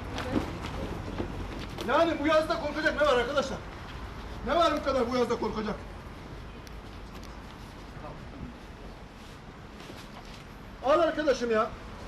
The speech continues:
Türkiye'nin gerçeğini burada dile getiriyoruz yani. Her yere açlık, her yere işsizlik diyoruz. Her yere zulüm diyoruz arkadaşlar. Ve zulme de devam ediyorsunuz siz. Yani bunda korkulacak, çekinecek bir şey yok. Her yer açlık, her yer işsizlik,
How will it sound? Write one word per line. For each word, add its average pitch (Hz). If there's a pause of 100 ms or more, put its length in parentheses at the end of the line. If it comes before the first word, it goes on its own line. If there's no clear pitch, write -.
Türkiye'nin 302
gerçeğini 302
burada 294 (640)
dile 277
getiriyoruz 240
yani. 247 (460)
Her 294
yere 302
açlık, 285
her 277
yere 285
işsizlik -
diyoruz. 220 (440)
Her 330
yere 320 (100)
zulüm 330
diyoruz 254
arkadaşlar. 247 (520)
Ve 285
zulme 311
de 285
devam 294
ediyorsunuz 269
siz. - (3500)
Yani 285
bunda 302
korkulacak, 294 (360)
çekinecek 302
bir 269
şey 302
yok. 269
Her 311
yer 277
açlık, 254
her 285
yer 302
işsizlik, 254